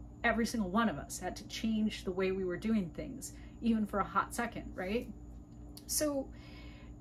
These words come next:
as a result, uh, it made us from this pattern interrupt, which is why we practice meditation or mantra, affirmations. It has caused a lot of people to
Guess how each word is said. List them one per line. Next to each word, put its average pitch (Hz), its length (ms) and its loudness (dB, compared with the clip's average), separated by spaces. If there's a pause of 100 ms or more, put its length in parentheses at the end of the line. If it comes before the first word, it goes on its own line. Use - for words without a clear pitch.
(160)
as 254 140 2
a 254 40 2
result, 262 640 2 (840)
uh, 226 180 4 (380)
it 247 180 8
made 262 280 8
us 240 440 0
from 208 160 2
this 180 200 -4 (100)
pattern 240 420 6
interrupt, - 680 2 (200)
which 202 180 -2
is - 140 -4
why 202 140 8
we 185 120 6
practice - 560 -2
meditation 190 840 0
or - 80 -2
mantra, 185 720 2 (540)
affirmations. 196 960 2 (1700)
It 254 300 6
has 247 200 2
caused 277 360 -2
a 262 40 2
lot 240 280 0
of 254 160 -2
people 220 520 4 (360)
to 247 680 4